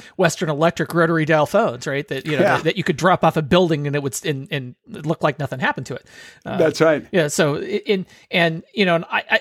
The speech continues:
Speaker 1: I've been thinking about this, th-, you know, th-, this journey to the cloud. I've definitely taken my own journey there, and, and, and I've seen a lot of customers take their journey to the cloud. And,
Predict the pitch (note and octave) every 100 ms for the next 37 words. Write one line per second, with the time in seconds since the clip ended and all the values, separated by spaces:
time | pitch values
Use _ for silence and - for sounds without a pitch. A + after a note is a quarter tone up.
0 | - G#3+ A#3 G#3 G4 F4 F#3+ C#3 - C3
1 | - - D3+ - F3 D3 D3+ - D3+ D#3
2 | C#3 F#3 A3+ F#3 C3+ D3 F3 F3+ B2 -
3 | C#3+ - - F3 - D3+ D#3+ D3 C3 F#3+
4 | E3+ D#3+ D3 D3 E3 D3 C#3 C#3+ C3+ B2+
5 | B2 C#3+ C#3 B2 - C#3 C3 C#3 D3+ C3+
6 | D3 - - - _ _ _ _ - -
7 | A#3+ G3+ F#3+ E3+ - B3 - D3+ A2+ -
8 | _ - F#3 - A3 G#3+ D3+ B2 G#2+ -
9 | - - - G#2+ G#2 _ _ - F#3+ D3
10 | D3 C#3